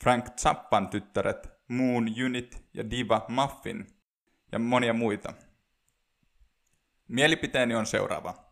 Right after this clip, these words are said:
Sitomalla kaiken tekemäsi ja jokaisen siirtotapahtuman yhdelle yksittäiselle identiteetille ei ole vain tarpeetonta,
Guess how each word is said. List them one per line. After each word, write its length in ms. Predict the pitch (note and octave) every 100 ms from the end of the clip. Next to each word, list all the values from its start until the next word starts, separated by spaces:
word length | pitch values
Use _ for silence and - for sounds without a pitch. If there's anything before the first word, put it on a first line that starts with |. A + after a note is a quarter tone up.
| _ _ _ _ _ _
Sitomalla 520 | - C3 D#3 C#3 A#2
kaiken 540 | G#2 B2 B2 B2 A#2 A#2
tekemäsi 560 | A2+ A#2 A2+ A2 A#2 G2+ - -
ja 80 |
jokaisen 520 | A2 A#2 B2+ A2 G#2+ G2
siirtotapahtuman 1000 | A#2+ A2+ A2+ A2 G#2+ - F#2+ G2 G#2 G#2
yhdelle 480 | A2+ A#2 G#2+ G2+ -
yksittäiselle 800 | A2 - G2+ - G#2+ G#2+ G2+ -
identiteetille 880 | A#2 A2+ G#2 G#2+ G#2+ G2+ G#2 G#2 G2+ - _
ei 160 | A#2 A2+
ole 200 | A2 G#2
vain 180 | G#2+ G#2+
tarpeetonta, 880 | A2+ A2+ - A2+ G#2+ G#2 G#2 G2